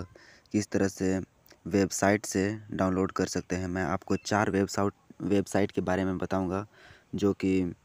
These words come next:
अभी trend में चल रहा है और वो बहुत ही अच्छा ऐप है, ऐप है। उस ऐप से आप ड-, उस ऐप से आप डाउनलोड भी कर सकते हैं और वहाँ से आप देख भी सकते हैं।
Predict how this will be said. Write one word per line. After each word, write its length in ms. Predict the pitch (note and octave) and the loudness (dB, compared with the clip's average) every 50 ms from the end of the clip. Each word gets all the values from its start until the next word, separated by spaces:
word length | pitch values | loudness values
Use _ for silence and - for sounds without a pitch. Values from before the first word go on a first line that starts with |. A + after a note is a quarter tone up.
| _ _ _ _ - - - | _ _ _ _ -20 -8 -6
अभी 220 | G2 G2 G#2+ G2 - _ | -2 -2 -2 -2 -2 _
trend 280 | - F#2+ G2 G#2 G2+ - - _ _ _ _ _ _ _ _ _ _ - | -2 0 0 0 0 -2 -8 _ _ _ _ _ _ _ _ _ _ -4
में 160 | G2 G2+ G2 | -2 0 0
चल 220 | G2 - G2+ G2 F#2+ | 0 0 0 0 0
रहा 240 | G#2 G2+ G2+ G2 | 0 -2 -2 -2
है 180 | G2+ G#2 G#2+ G#2+ | -2 -2 -2 -2
और 320 | - - F#2+ G2 G2+ F#2+ | -2 -2 0 0 0 0
वो 280 | F#2+ F#2+ F#2+ F#2+ F#2+ G2 | 0 2 2 2 0 0
बहुत 340 | F#2 E2 F#2 G2+ G#2 - - | -2 -2 0 0 0 0 -2
ही 80 | G#2 - | -4 -4
अच्छा 320 | - F#2+ - - A2 G2 D2 F2+ F2 | -4 -4 -4 -2 -2 0 0 0 -2
ऐप 160 | E2+ - G2 | -4 -4 -6
है, 120 | F2+ F2 E2+ G2 - _ _ _ _ _ _ _ | -6 -6 -6 -10 -14 _ _ _ _ _ _ _
ऐप 260 | - F2 F#2+ - - | -4 -4 -4 -4 -4
है। 200 | G2 F2+ E2+ F2+ - _ _ - - - - - _ _ _ - - - _ _ _ _ - | -6 -6 -6 -8 -12 _ _ -20 -20 -20 -20 -20 _ _ _ -20 -20 -20 _ _ _ _ -8
उस 160 | A2+ - - | -4 0 2
ऐप 140 | G#2 G2+ - - | 2 2 2 2
से 160 | - G2 - | 0 2 4
आप 540 | - F#2+ G2 G2 - - G#2 G2 F#2+ G2 G2 _ _ _ _ _ _ _ _ _ _ _ _ _ | 4 4 2 2 2 2 2 2 2 -2 -6 _ _ _ _ _ _ _ _ _ _ _ _ _
ड-, 200 | F#2+ F#2 E2 - - _ _ _ _ _ - - _ _ _ - - | -6 -4 -4 -6 -10 _ _ _ _ _ -20 -20 _ _ _ -12 -4
उस 200 | - A2+ A2 - | -4 -4 -2 0
ऐप 160 | G#2+ G2+ G2+ - | 0 0 0 -2
से 160 | - A2 F#2 | -2 -2 0
आप 160 | - G2+ G#2 - _ _ _ _ _ _ _ _ _ _ _ _ _ _ _ _ - | 0 0 -2 -4 _ _ _ _ _ _ _ _ _ _ _ _ _ _ _ _ -4
डाउनलोड 440 | - F#2+ G2+ G2 F#2+ G2 A2 A2+ A2 | -2 0 0 2 4 4 4 4 4
भी 120 | G2+ A2 | 2 -2
कर 160 | G#2 - G#2+ G#2+ | 0 0 -2 0
सकते 280 | - G#2 - - A2 | -2 -6 -4 -2 -2
हैं 180 | G#2+ G#2+ G#2+ A2 | -2 0 -2 -2
और 180 | - - G2 F#2+ | 0 0 0 2
वहाँ 220 | F#2+ F#2 F#2+ G2+ F#2+ | 0 0 0 -2 -2
से 100 | - G2 | -2 0
आप 140 | G2 G#2 - | -2 -2 0
देख 200 | - G2+ G2 G2+ | 0 0 0 0
भी 100 | G2 G2+ F#2+ | 0 -2 -2
सकते 300 | - F#2 F2 - - F2 | -2 -4 -4 -2 -4 -6
हैं। 260 | F2+ F2+ F2 F2 | -6 -6 -8 -8